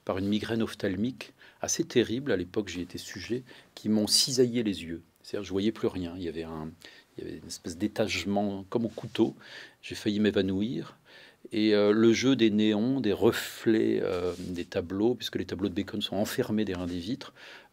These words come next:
euh, m'ont atteint. Voilà. Euh, j'ai dû, euh, passer la, les, les premières heures de cette nuit qui devait être enchantée, euh, avec un bandeau sur les yeux, bourré de, bourré de médicaments, à me demander si j'allais pas passer la nuit à dormir. Donc, euh,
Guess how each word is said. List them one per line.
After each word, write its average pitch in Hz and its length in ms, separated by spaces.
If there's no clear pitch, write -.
euh, 98 100
m'ont 98 180
atteint. 90 320
Voilà. 80 240
Euh, 98 360
j'ai 104 240
dû, 110 420
euh, 107 200
passer 110 520
la, 98 340
les, 98 240
les 95 120
premières 110 560
heures 110 180
de 101 60
cette - 280
nuit 113 680
qui - 100
devait 95 200
être 98 200
enchantée, 101 640
euh, 95 180
avec 104 220
un 98 100
bandeau 107 540
sur - 240
les 85 280
yeux, 110 260
bourré 104 560
de, 82 340
bourré 95 280
de 92 60
médicaments, 92 600
à 87 80
me 90 100
demander 92 460
si - 160
j'allais 82 200
pas 85 120
passer - 280
la 95 100
nuit 95 180
à 92 60
dormir. 92 420
Donc, 104 260
euh, 117 80